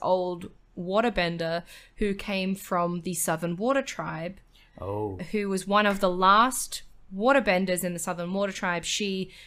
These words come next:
Speaker 1: was imprisoned by the Fire Nation in one of the f-, like, last attacks that wiped out the, the waterbenders and escaped, and then has been living amongst the Fire Nation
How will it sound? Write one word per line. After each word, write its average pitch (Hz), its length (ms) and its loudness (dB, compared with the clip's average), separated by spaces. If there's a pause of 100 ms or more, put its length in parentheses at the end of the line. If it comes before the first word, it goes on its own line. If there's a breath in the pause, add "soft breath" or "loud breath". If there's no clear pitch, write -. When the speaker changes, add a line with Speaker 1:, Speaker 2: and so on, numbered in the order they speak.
(140 loud breath)
Speaker 1:
was 190 240 -2
imprisoned 294 680 0
by 202 420 8
the 190 220 -2
Fire 185 440 2
Nation 175 640 -2 (440 soft breath)
in 185 140 -2
one 185 140 2
of 185 80 2
the 269 80 0
f-, - 140 -16 (160)
like, 170 280 0
last 175 460 2
attacks 214 560 -2
that 190 260 2
wiped 180 440 0
out 185 240 0
the, 202 320 -4
the 214 100 -2
waterbenders 233 800 -2 (100)
and 196 600 4 (160 soft breath)
escaped, 339 560 2 (100)
and 226 220 2
then 226 280 6
has 226 220 -2
been 196 240 -2
living 185 300 0
amongst 170 500 -4
the 185 60 -6
Fire 170 800 0
Nation 170 720 -4